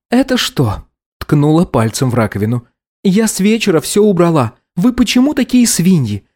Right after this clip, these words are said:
Целыми днями хожу за вами по пятам». «Эй, эй, потише!» Оба инстинктивно сделали шаг назад. «Мы с утра решили сами себе приготовить, чтобы тебя не будить». «И?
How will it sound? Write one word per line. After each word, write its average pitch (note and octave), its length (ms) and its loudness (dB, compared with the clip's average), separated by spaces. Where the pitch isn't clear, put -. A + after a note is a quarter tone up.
Целыми C4 340 0
днями F#3 340 2
хожу F3+ 340 0
за A#3 140 0
вами D#3 220 2
по A#3+ 160 -4
пятам». F3 540 -2
«Эй, C3 260 2
эй, B2+ 300 0
потише!» G#2 760 -2
Оба D3 300 2
инстинктивно C3+ 720 -2
сделали A2 380 0
шаг G2+ 280 -2
назад. F#2 420 -6
«Мы A2+ 200 -2
с B2+ 80 -2
утра C3 280 2
решили C#3+ 340 2
сами C#3+ 340 0
себе C#3 220 2
приготовить, A#2+ 560 0
чтобы B2+ 440 2
тебя C#3+ 340 0
не C#3+ 80 0
будить». B2+ 440 0
«И? A3 420 2